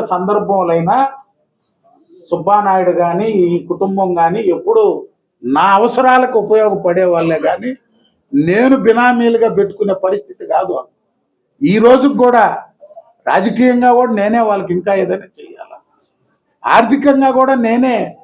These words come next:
వాళ్ళకి ఇంకా ఏదైనా చేయాల్సిన పరిస్థితి ఉందే కానీ బినామీలను రాశారు, వాళ్ళకి అంత పరిస్థితి ఏం లేదు. నాకు బినామీలుగా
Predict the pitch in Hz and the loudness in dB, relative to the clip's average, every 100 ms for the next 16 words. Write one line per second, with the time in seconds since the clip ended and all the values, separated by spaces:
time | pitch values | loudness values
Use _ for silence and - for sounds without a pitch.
0 | _ _ _ - 175 208 190 220 240 226 | _ _ _ -4 0 0 0 -2 0 0
1 | 208 208 214 185 - _ _ _ 190 214 | 0 0 0 -2 -4 _ _ _ 0 4
2 | 226 - 208 185 175 180 202 - 214 190 | 4 2 -2 -2 -2 -4 -4 -6 -6 -6
3 | 175 175 160 185 247 285 _ _ _ _ | -2 -2 -2 -2 -4 -6 _ _ _ _
4 | _ _ _ _ _ _ _ _ _ _ | _ _ _ _ _ _ _ _ _ _
5 | - 160 233 262 262 254 226 190 180 185 | -8 -2 4 4 4 2 0 0 0 0
6 | 175 - - - - - 151 202 196 180 | -2 -4 -10 -20 -18 -4 -2 -2 -2 -4
7 | 170 - 180 202 214 196 - 165 - _ | -6 -6 -6 -4 -4 -4 -2 -4 -6 _
8 | _ _ _ 143 190 208 175 185 202 208 | _ _ _ 0 0 0 -2 0 0 0
9 | 208 202 | 0 0